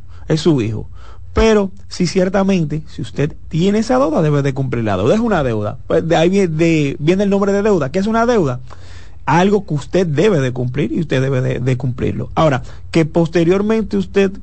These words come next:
continúe, eh, eh, pagando esa manutención, no. No tiene la responsabilidad, ya, ya esa persona es mayor de edad. Ahora,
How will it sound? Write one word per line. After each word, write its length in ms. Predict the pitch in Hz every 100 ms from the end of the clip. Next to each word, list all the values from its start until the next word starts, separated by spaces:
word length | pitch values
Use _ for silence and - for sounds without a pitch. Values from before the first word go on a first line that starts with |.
| -
continúe, 840 | 185 185 180 170 180 196 202 190 - - - - - - - - - -
eh, 460 | 139 151 151 143 131 - -
eh, 120 | - 127
pagando 380 | 151 143 254 240
esa 140 | 202
manutención, 720 | 196 202 196 220 220 220 214 202 - -
no. 320 | 196 165 123 - - - - -
No 160 | 170
tiene 200 | 185 208
la 80 | 208
responsabilidad, 640 | 208 196 214 226 233 262 240
ya, 300 | 170 165 156
ya 540 | - 131 156 165 180 175
esa 260 | 170 190
persona 380 | 208 214 233 180
es 60 | 165
mayor 440 | 170 156 147 151
de 120 | 143
edad. 260 | 120 104 98 -
Ahora, 480 | 135 151 156 117